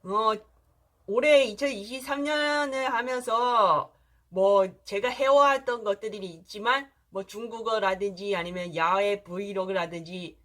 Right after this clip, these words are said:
일상 브이로그 이런 것들을 많이 보여드렸었는데 내년에도 이렇게 다양한 컨텐츠를 가지고 오도록 하겠습니다.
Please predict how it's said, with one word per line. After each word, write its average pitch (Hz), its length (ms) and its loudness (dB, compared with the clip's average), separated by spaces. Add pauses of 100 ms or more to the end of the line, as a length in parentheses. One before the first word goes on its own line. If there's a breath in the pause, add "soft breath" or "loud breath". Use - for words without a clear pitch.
(100)
일상 277 420 -2
브이로그 190 540 -2
이런 202 320 -4
것들을 214 600 -2
많이 180 300 2
보여드렸었는데 190 1120 -2 (200 loud breath)
내년에도 285 720 4
이렇게 247 960 0
다양한 226 540 2
컨텐츠를 254 600 -4
가지고 202 800 -2
오도록 214 320 -2
하겠습니다. 180 800 -2